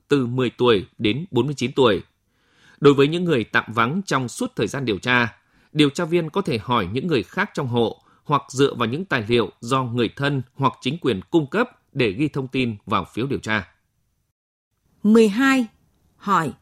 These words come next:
Speaker 2: Những thông tin cá nhân mà người dân cung cấp, bao gồm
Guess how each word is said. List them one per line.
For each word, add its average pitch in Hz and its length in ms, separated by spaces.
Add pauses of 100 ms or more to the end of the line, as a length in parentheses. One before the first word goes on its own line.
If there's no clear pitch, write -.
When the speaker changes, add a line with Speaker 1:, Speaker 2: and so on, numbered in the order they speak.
(600)
Speaker 2:
Những 240 400
thông 302 200
tin 262 280
cá 220 220
nhân 262 360 (200)
mà 202 160
người 190 240
dân 277 260
cung 277 180
cấp, 349 200 (400)
bao 269 180
gồm 196 300